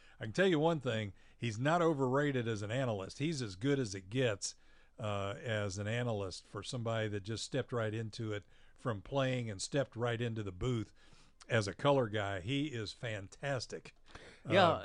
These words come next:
Speaker 2: it,
Speaker 1: now, he talks
Speaker 2: yeah.
Speaker 1: a little too much over
Speaker 2: Mm-hmm.
Speaker 1: Jim Nantz,
Speaker 2: Mm-hmm.
Speaker 1: uh, but he'll learn not to do that as time goes along. But for him to be able to call plays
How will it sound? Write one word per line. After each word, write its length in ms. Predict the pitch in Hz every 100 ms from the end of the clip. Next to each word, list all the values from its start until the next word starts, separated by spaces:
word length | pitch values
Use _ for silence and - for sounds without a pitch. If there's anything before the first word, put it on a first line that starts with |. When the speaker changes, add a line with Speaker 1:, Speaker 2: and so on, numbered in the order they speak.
| 110
Speaker 2:
it, 160 | - 120
Speaker 1:
now, 120 | 139
he 80 | 131
talks 320 | 147 190 214
Speaker 2:
yeah. 80 | 180
Speaker 1:
a 20 |
little 200 | 175 180
too 200 | 139 185
much 260 | 165 151 151
over 200 | 151 139
Speaker 2:
Mm-hmm. 80 | 110
Speaker 1:
Jim 240 | 139 139
Nantz, 480 | 135 143 156 - - - -
Speaker 2:
Mm-hmm. 240 | 101 92
Speaker 1:
uh, 120 | 123
but 200 | 110 123 113
he'll 200 | 156 131
learn 340 | 135 147 143
not 260 | 120 156 -
to 100 | 185
do 200 | 147 143
that 280 | 143 147 151
as 100 | 104
time 300 | 143 127 120
goes 260 | 127 120
along. 440 | 113 110 120 131 123 - - - -
But 260 | 120 113 - -
for 160 | - 135
him 180 | 180 214
to 60 |
be 180 | 143 151
able 220 | 165 151
to 80 | 131
call 320 | 113 156 143
plays 640 | 127 151 151 143 117 110 -